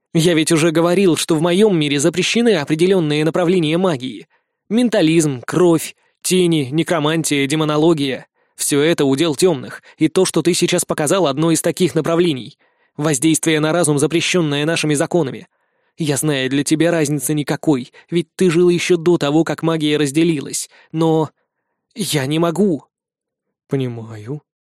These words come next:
Немного подумав, медленно кивает Сейнарай. «Точнее, понимаю, что многие могли бы использовать такое во вред. Но также это можно использовать и во благо. Разве нет?»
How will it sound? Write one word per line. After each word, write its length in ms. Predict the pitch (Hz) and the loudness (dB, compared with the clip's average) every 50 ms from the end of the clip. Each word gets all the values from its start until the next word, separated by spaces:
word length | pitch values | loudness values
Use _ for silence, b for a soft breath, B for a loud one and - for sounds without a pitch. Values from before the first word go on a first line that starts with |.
| _ _ _ _ _ - | _ _ _ _ _ -4
Немного 420 | 202 202 190 185 180 170 160 156 | 0 2 2 2 2 2 0 0
подумав, 480 | - 170 156 147 208 233 254 226 - - | 0 -2 0 2 2 2 2 0 0 0
медленно 520 | 165 151 147 139 151 170 180 196 208 208 | 0 0 2 2 2 2 2 0 0 -2
кивает 440 | - - 180 135 135 127 127 135 - | 0 0 0 0 0 0 -2 -2 -2
Сейнарай. 640 | - 147 143 143 147 160 160 139 123 - - - _ _ _ _ _ _ _ _ _ _ _ _ _ | -2 -2 0 0 0 -2 -4 -4 -6 -8 -12 -18 _ _ _ _ _ _ _ _ _ _ _ _ _
«Точнее, 720 | - 151 - - - 143 135 131 127 123 120 120 110 117 135 _ _ _ _ _ _ _ - | -4 -4 -2 -2 -4 -4 -2 -2 -2 -4 -6 -8 -10 -14 -18 _ _ _ _ _ _ _ -2
понимаю, 520 | 180 175 156 143 135 127 131 131 131 131 | 2 2 4 2 2 2 0 2 2 0
что 220 | 127 - - 143 131 | 0 -2 -2 -4 -4
многие 520 | 123 123 127 147 190 214 160 127 120 120 | -2 -2 0 0 0 2 0 -2 -4 -2
могли 300 | 120 123 123 123 135 139 | -4 -4 -4 -2 -2 -2
бы 180 | 135 131 135 135 | 0 0 -2 -2
использовать 600 | 127 - - 143 139 135 127 139 139 143 - - | -2 -4 -2 0 0 0 0 0 -2 -2 -4 -2
такое 380 | - 147 - - 135 127 123 123 | -6 -6 -2 -2 -2 -2 -2 -4
во 140 | 120 139 | -6 -6
вред. 460 | 156 175 185 156 - - - _ _ _ _ _ _ _ _ _ _ _ _ - | -6 -6 -6 -8 -8 -10 -14 _ _ _ _ _ _ _ _ _ _ _ _ -14
Но 300 | 139 139 139 131 127 123 _ _ | -10 -8 -8 -6 -8 -8 _ _
также 460 | - 139 127 123 120 127 113 123 147 | -4 -2 -2 -2 -4 -4 -2 0 2
это 240 | 165 180 175 151 160 | 2 2 2 0 0
можно 300 | 143 135 117 123 135 131 | 0 0 -2 -2 -2 -2
использовать 600 | 127 - - 139 131 123 117 131 123 127 123 - | -2 -4 -2 -2 -2 -2 -2 -4 -4 -4 -4 -2
и 20 | |
во 140 | 139 139 147 | -2 -2 -2
благо. 520 | 156 175 175 147 117 117 120 - - - - b b b b b b _ - | 0 0 -2 -2 -4 -8 -12 -14 -14 -16 -18 b b b b b b _ -10
Разве 340 | 139 131 127 117 120 123 | -8 -6 -6 -6 -6 -8
нет?» 240 | 120 127 156 165 _ | -6 -6 -8 -10 _